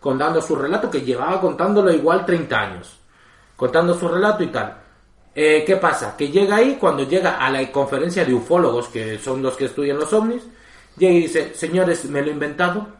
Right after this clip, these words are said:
Eh, esto no me lo, bueno, no se lo he inventado, simplemente que fue un engaño del diablo que le dijo que dijera todo lo que le había contado, de que si le habían hecho tal, que tal, que no sé qué, tal, no sé cuánto".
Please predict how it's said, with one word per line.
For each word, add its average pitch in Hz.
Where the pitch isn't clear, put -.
Eh, 135
esto 160
no 170
me 165
lo, 147
bueno, 131
no 170
se 170
lo 175
he -
inventado, 180
simplemente 180
que 147
fue 175
un 175
engaño 165
del 127
diablo 190
que 156
le 156
dijo 175
que 165
dijera 156
todo 156
lo 143
que 147
le 127
había 120
contado, 104
de 95
que 101
si -
le 92
habían 104
hecho 160
tal, 214
que 175
tal, 139
que 139
no 139
sé 147
qué, 160
tal, 127
no 117
sé 107
cuánto". 90